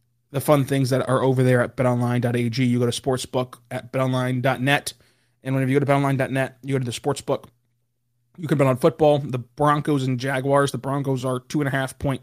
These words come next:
dogs in London against the Jaguars. You can go to baseball and either bet on the World Series, which the Phillies are the underdogs tonight,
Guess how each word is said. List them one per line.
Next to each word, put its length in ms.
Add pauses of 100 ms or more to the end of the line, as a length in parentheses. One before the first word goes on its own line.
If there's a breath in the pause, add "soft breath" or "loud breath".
(140)
dogs 540 (480 soft breath)
in 320
London 500
against 220
the 80
Jaguars. 720 (300 loud breath)
You 80
can 60
go 40
to 80
baseball 600 (180 soft breath)
and 100
either 140
bet 200
on 80
the 60
World 240
Series, 480
which 280
the 320
Phillies 440
are 60
the 120
underdogs 440
tonight, 340